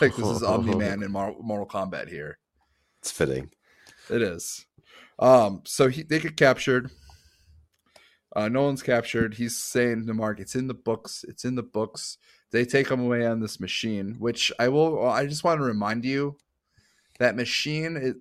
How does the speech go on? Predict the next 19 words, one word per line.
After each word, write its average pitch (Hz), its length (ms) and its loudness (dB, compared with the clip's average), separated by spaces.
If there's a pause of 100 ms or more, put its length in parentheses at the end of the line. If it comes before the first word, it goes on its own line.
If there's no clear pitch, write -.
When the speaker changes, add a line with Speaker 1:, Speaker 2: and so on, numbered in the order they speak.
Speaker 1:
looks - 280 -8
very, 127 360 4
very 123 260 0
similar 113 440 -4
to 98 180 -6
Alan. 73 420 -10 (1900)
I 110 80 -2
don't 117 160 2
know 82 80 2
if 71 60 -2
Speaker 2:
Hmm. 104 60 -4
Speaker 1:
you 104 60 -2
caught 95 280 -4
that. 78 260 -6 (680)
Speaker 2:
I 80 80 -2
did 73 120 -4
not 69 200 -6
catch - 220 -10
that. 60 180 -10